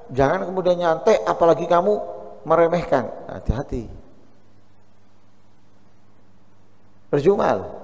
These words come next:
Sia-sia. Sia-sia, percuma. Seperti o-, seorang anak itu. Mau titel apapun yang dia miliki.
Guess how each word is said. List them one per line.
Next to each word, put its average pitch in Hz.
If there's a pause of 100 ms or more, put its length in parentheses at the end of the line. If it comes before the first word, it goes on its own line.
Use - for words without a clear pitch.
(140)
Sia-sia. 135 (1200)
Sia-sia, 147
percuma. 120 (2000)
Seperti -
o-, 151
seorang 160
anak 160 (100)
itu. 110 (1500)
Mau 156
titel 165
apapun 160
yang 151
dia 131
miliki. 131